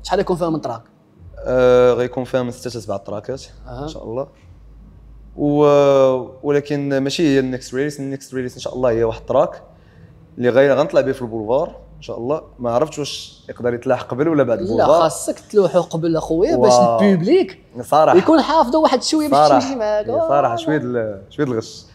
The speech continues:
Speaker 1: ولوح،
Speaker 2: ماشي غش
Speaker 1: لوح
Speaker 2: ولكن
Speaker 1: لينا صاحبي، لوح لينا.
Speaker 2: اه، داك الشيء. المهم حنا خدامين.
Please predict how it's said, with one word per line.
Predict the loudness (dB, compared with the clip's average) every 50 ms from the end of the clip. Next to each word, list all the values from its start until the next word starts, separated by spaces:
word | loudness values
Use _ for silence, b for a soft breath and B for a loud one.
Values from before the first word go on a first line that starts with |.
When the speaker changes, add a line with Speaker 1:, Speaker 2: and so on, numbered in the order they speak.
| -20 -4
Speaker 1:
ولوح، | 0 2 4 6
Speaker 2:
ماشي | 6 8 8
غش | 8
Speaker 1:
لوح | 6 6
Speaker 2:
ولكن | 6 6 4 4
Speaker 1:
لينا | 4 4 6 6 6 6 4 4
صاحبي، | 4 2 2 2 2 0 0
لوح | -2 0 -2
لينا. | -2 -2 -4 -4 -6 -10 -8 0
Speaker 2:
اه، | 4 4 4
داك | 4 2 0
الشيء. | 0 -2 0
المهم | 2 2 2 2 0
حنا | 0 0 0 0
خدامين. | 0 -2 -6 -2 0 0 2 2 0 -2 -4 -6 -8 -10